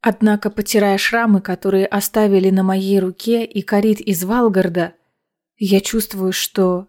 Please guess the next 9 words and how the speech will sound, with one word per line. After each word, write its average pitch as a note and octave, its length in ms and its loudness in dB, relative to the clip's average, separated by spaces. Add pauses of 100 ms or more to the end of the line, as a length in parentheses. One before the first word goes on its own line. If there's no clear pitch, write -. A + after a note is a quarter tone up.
все - 200 -2
сильнее G#3 400 4
поддаюсь G#3 720 0
унынию G#3 640 4 (380)
и A3+ 100 2
впадаю G3 460 0
в - 80 -12
беспросветную F#3 800 -4
тоску. - 640 -8